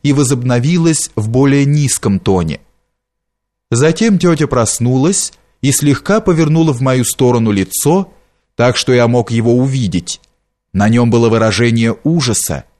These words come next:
Тёте, очевидно, снился только что страшный сон. В том положении, в котором тётя лежала,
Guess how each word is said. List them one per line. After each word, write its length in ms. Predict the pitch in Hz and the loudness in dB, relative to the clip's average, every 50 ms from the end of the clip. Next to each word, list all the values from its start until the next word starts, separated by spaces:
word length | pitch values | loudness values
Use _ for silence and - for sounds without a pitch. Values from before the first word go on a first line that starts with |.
| _ _ _ _ _ _ _ _ _ _ _ _ _ _ _ | _ _ _ _ _ _ _ _ _ _ _ _ _ _ _
Тёте, 340 | - 143 160 175 175 170 160 | 0 2 2 2 2 2 0
очевидно, 560 | 160 147 - - 151 139 151 156 139 139 143 | 0 0 0 -2 -2 -2 -2 -2 -2 -2 -2
снился 540 | - - 131 123 135 151 139 - - 143 135 | -2 -2 -2 0 0 0 -2 -2 -2 -4 -4
только 340 | - 139 135 143 139 147 135 | 0 0 0 0 0 0 -4
что 180 | - - - | -2 -2 -4
страшный 600 | 117 - - - 101 104 107 104 - - 107 104 | -4 -4 -4 -2 -2 -2 0 -2 -2 -2 -2 -2
сон. 420 | - - - 101 92 85 73 65 - - _ _ _ _ _ _ _ _ _ _ _ _ _ _ _ _ _ _ _ _ | -2 -2 -2 -2 -2 -2 -4 -6 -10 -16 _ _ _ _ _ _ _ _ _ _ _ _ _ _ _ _ _ _ _ _
В 120 | _ - | _ -14
том 320 | - - 139 139 139 135 120 | -2 0 2 2 2 2 2
положении, 640 | 131 127 127 123 117 - 131 127 123 123 123 120 107 | 2 2 2 2 2 2 2 2 2 2 0 -2 -2
в 60 | - | -2
котором 400 | - 113 - - 120 113 110 104 | -2 -2 0 0 0 0 0 0
тётя 240 | - 117 113 - 113 | 0 0 0 2 0
лежала, 720 | 101 104 101 92 101 131 165 175 147 110 90 76 - - | 0 0 0 0 0 0 0 0 0 0 0 -2 -4 -6